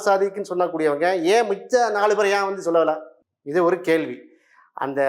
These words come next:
ரிப்போர்ட்டை நீங்க பாத்தீங்கன்னாலே, நீங்க பாருங்க எப்படி ஆ-, துவ-, துவங்கும்னு சொன்னா, அவரு ஸ்ரீ ஹரிகேஷ், ஹரிகேஷ் அவர் தான் இன்டெலிஜென்ஸ் ஆஃபீஸர், அவர் தான்,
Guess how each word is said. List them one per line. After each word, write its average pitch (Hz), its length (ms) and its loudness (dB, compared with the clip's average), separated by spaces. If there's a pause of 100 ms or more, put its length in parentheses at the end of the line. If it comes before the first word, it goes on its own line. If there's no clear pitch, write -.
(360)
ரிப்போர்ட்டை 240 460 0
நீங்க 196 320 0
பாத்தீங்கன்னாலே, 180 760 0 (600)
நீங்க 139 160 -6
பாருங்க 190 360 2
எப்படி 165 300 2
ஆ-, 160 280 2
துவ-, 165 200 0
துவங்கும்னு 185 460 0
சொன்னா, 160 400 0 (760)
அவரு 160 320 2 (1160)
ஸ்ரீ 214 420 -2 (100)
ஹரிகேஷ், 226 520 0 (800)
ஹரிகேஷ் 202 420 0
அவர் 160 160 2
தான் 208 100 2
இன்டெலிஜென்ஸ் 196 420 2
ஆஃபீஸர், 151 260 0
அவர் 151 140 4
தான், 170 300 2